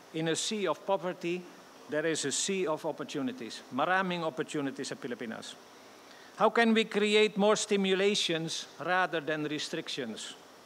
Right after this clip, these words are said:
Can we, for example, apply flexible standards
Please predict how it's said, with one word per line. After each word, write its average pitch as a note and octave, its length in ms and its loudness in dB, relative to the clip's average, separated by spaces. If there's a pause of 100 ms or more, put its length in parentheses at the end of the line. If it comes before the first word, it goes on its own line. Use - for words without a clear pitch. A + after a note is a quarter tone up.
(1080)
Can A3+ 180 6
we, G#3+ 120 6
for G#3 180 4
example, G3+ 480 4
apply F3+ 400 2
flexible F3+ 580 -2
standards F3+ 760 -2